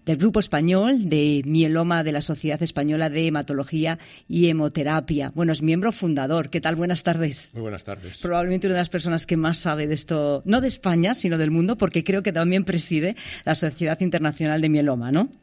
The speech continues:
Speaker 2: Bueno, no, no sé si sé mucho o poco,
Speaker 1: <laughs>
Speaker 2: son los años. Yo empecé a trabajar en esta enfermedad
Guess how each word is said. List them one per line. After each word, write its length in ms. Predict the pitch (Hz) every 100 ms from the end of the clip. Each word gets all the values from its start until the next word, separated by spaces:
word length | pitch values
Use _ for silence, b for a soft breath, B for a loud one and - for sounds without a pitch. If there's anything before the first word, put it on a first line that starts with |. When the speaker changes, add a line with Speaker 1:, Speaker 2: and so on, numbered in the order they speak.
| _ _ -
Speaker 2:
Bueno, 200 | 107 101
no, 140 | 101 -
no 180 | 104
sé 140 | 98 101
si 100 | 110
sé 300 | - 107 104
mucho 460 | 107 117 113 120
o 40 | 110
poco, 380 | 117 113 110 104 101
Speaker 1:
<laughs> 180 | - 95
Speaker 2:
son 240 | 117 113
los 180 | 113 -
años. 400 | 120 101 101 - -
Yo 120 | 110
empecé 240 | 98 104 101
a 60 |
trabajar 420 | 104 98 90 107
en 100 | 101
esta 200 | 98 -
enfermedad 580 | 98 95 98 104 107 113